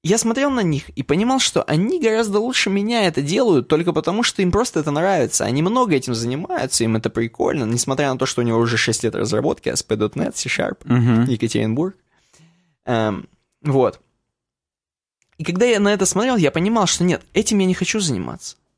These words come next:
Speaker 1: И я, говорит, не буду больше заниматься <laughs> разработкой под C-Sharp. Я, говорит,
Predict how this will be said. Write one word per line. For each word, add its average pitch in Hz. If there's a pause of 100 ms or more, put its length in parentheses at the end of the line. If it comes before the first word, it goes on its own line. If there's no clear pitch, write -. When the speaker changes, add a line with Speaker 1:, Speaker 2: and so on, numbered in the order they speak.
(720)
Speaker 1:
И 143
я, 190
говорит, 214
не 202
буду 196
больше 156
заниматься 147 (300)
<laughs> 135
разработкой 160
под 131
C-Sharp. 214 (680)
Я, 147
говорит, 190